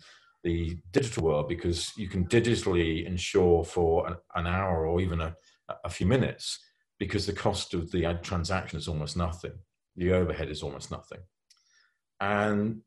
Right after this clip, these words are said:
then what we're seeing, and this is going back to Lending Club and Sophie and others, that they, based on process-based narrow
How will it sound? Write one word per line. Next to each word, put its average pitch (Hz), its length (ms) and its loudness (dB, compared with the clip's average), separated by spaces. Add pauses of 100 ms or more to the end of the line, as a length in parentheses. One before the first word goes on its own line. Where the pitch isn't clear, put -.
then 117 720 2
what 107 160 -2
we're 110 80 -2
seeing, 98 880 2
and 101 120 0
this 110 120 2
is 90 260 -6
going 95 260 4
back - 180 -2
to - 120 -4
Lending 80 320 -2
Club 80 240 -4
and 78 100 -4
Sophie 85 420 0
and 76 100 -2
others, 80 440 -4 (400)
that 95 300 0
they, 123 460 6
based 101 340 4
on 92 140 4
process-based 87 800 2
narrow 87 500 2